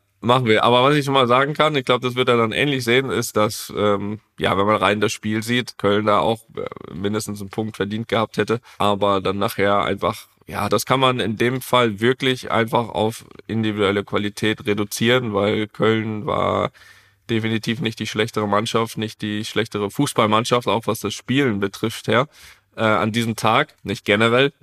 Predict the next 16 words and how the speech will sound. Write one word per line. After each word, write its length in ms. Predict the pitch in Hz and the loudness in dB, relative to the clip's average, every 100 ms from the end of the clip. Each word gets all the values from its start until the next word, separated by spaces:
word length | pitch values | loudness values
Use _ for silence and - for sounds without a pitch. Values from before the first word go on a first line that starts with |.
| - | -8
das 200 | 104 104 | -6 -4
würde 160 | 104 | -6
ich 80 | 113 | -6
nicht 120 | 110 | -8
verallgemeinern, 560 | - 95 101 101 107 120 | 0 0 0 -2 -2 0
aber, 320 | 90 95 87 | 0 0 -2
aber 360 | 110 85 80 - | -2 -2 -4 -6
an 160 | 104 | -8
diesem 260 | 104 107 107 | -6 -6 -4
Tag 320 | 104 104 120 _ - - _ | 0 2 0 _ -20 -20 _
hat's 240 | 104 98 | -6 -6
Bayern 320 | - 98 104 104 | 0 2 2 0
extrem 400 | 101 - 117 117 | -4 0 0 0
schwer 300 | - 107 117 | 0 2 2
gemacht. 440 | 120 120 - - | 2 0 -2 -12
Finde, 640 | - 107 101 98 92 87 | -8 -4 0 0 0 -2